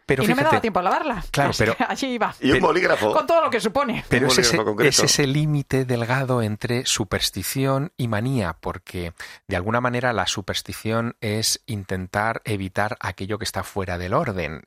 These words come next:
Speaker 1: y tú te ponías esa camiseta siempre porque era tu manera de tener algo a lo que agarrarte, un orden en el que estar, eh, cómoda. Y,
Speaker 2: O sea, al final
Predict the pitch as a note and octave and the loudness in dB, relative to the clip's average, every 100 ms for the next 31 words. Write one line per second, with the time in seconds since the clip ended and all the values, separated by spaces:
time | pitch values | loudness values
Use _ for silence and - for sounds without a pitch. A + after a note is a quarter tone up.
0 | _ G2+ F#2+ G#2+ A2 F#2 F2+ F#2 C2 - | _ -12 -8 -6 -4 -4 -6 -6 -6 -6
1 | - - E2 E2+ - F2+ F2+ A2+ - - | -4 -2 -2 -4 -4 -2 0 0 -2 -4
2 | C3 C3+ A#2+ D3+ - - - F#2+ - G#2 | -4 -4 -4 -4 -6 -12 -4 -4 0 0
3 | B2 - A#2 A2+ B2 C#3+ C3 A#2+ C#3 - | 0 -2 -2 -2 -2 -2 -4 -6 -6 -8
4 | - C#3 C3+ C#3+ A#2+ - G#2+ G2+ F#2 B2 | -6 -4 -2 -2 -4 -4 -2 -2 -2 -2
5 | D#3 - - F#2 A2 A#2+ C3+ C#3+ A#2 B2 | -4 -6 -6 -2 -2 0 0 0 -2 -4
6 | D3+ D#3 - - _ - F#2+ F#2 F2+ - | -4 -10 -20 -20 _ -8 -4 -4 -4 -6
7 | - - G#2 - - F#2 F2 E2 D#2 - | -2 0 -2 -4 -8 -6 -6 -6 -10 -6
8 | - F2 C3+ - - - G2+ - A#3 G3+ | -2 -2 -2 -4 -8 -6 -6 -2 -4 -4
9 | G3+ F3+ G#3 C4 | -4 -2 -2 -4